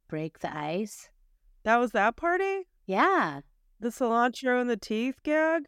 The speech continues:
Speaker 1: Yeah. What was nice about that <laughs> was that Ellie put a giant piece of cilantro in the middle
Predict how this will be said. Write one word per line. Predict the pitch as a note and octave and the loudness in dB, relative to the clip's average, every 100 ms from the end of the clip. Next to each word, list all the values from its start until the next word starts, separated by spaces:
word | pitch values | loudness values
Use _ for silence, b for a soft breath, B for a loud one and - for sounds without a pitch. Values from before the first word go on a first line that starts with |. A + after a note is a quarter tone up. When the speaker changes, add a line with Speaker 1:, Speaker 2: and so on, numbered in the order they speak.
| - | -2
Speaker 1:
Yeah. | G3+ F4 F#4+ G3 D#3 _ _ _ _ _ | 0 2 2 0 -6 _ _ _ _ _
What | A3+ A3+ | -2 -2
was | A3 G3+ | -2 -2
nice | G#3+ A#3 B3+ | -2 -2 -2
about | A3 G3+ F#3 - | -4 -2 -2 -2
that | G#3+ | 0
<laughs> | |
was | G3+ A3+ | 2 0
that | G3+ - | -2 -4
Ellie | G3 G#3 A3 | -4 -4 -4
put | B3 A3 | -6 -6
a | G#3 | -6
giant | - G#3 F#3+ G3+ G#3+ G#3 | -6 -4 -2 -2 -2 -4
piece | - G#3 G3 | -4 -4 -4
of | F#3+ | -6
cilantro | F#3+ F3 E3 F3 F3 F3 | -6 -4 -2 -4 -4 -6
in | E3 F3 | -4 -4
the | E3+ | -4
middle | E3 E3+ E3+ E3+ E3+ E3+ | -4 -4 -4 -4 -4 -8